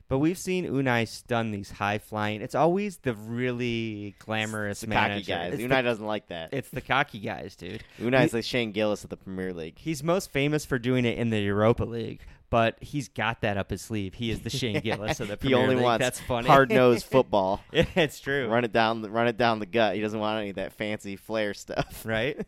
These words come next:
Speaker 2: <laughs>
Speaker 1: He's capable of it
Speaker 2: He is.
Speaker 1: in his own teams,
Speaker 2: For
Speaker 1: but
Speaker 2: sure.
Speaker 1: he knows how to shut it down when it's time, and he
Speaker 2: But
Speaker 1: did.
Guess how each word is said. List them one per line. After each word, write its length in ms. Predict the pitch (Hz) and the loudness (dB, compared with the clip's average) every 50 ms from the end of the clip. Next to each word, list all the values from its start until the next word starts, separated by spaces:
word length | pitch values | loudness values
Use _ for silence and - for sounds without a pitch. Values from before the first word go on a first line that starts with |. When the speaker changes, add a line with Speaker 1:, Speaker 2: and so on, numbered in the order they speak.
| _ | _
Speaker 2:
<laughs> 760 | - - 226 - - - - - - - - - - _ _ - | 2 4 4 4 2 -8 -12 -12 -12 -12 -12 -12 -12 _ _ -6
Speaker 1:
He's 260 | - - 151 196 - | -2 -2 -2 -2 0
capable 500 | - - - - - 196 - - 127 123 117 | 4 4 4 6 4 2 2 2 2 4 4
of 160 | 117 113 104 | 4 4 4
it 260 | 117 123 127 - - - _ | 4 4 2 2 -2 -8 _
Speaker 2:
He 160 | - 147 147 165 | 0 4 4 6
is. 80 | 170 147 | 6 6
Speaker 1:
in 80 | 143 | 4
his 140 | 147 135 107 | 2 0 0
own 220 | 139 147 180 262 | 0 0 0 -2
teams, 420 | 240 - 143 123 117 113 113 117 - | -6 -8 -8 -8 -6 -8 -8 -12 -14
Speaker 2:
For 40 | - _ | -8 _
Speaker 1:
but 220 | - 117 117 113 107 | 0 2 2 2 0
Speaker 2:
sure. 260 | 127 123 110 87 - _ _ _ _ - - - | -2 -4 -4 -6 -10 _ _ _ _ -20 -14 -8
Speaker 1:
he 120 | - 156 156 | -6 -2 0
knows 260 | 143 143 139 143 135 | 2 4 4 2 2
how 120 | 139 135 | 2 0
to 80 | 120 113 | 0 -2
shut 240 | - - - 127 110 | -2 -2 0 0 0
it 120 | 110 - | 0 -2
down 220 | - 107 107 104 101 | -2 -2 -2 -2 -2
when 100 | 101 98 | -4 -6
it's 160 | 95 - - | -8 -8 -8
time, 260 | - 107 101 101 98 | -6 -4 -4 -4 -6
and 100 | 104 95 | -6 -8
he 60 | 95 | -8
Speaker 2:
But 220 | 98 95 - - - | -8 -8 -8 -10 -10
Speaker 1:
did. 360 | - 101 104 110 104 98 | -8 -6 -4 -4 -4 -6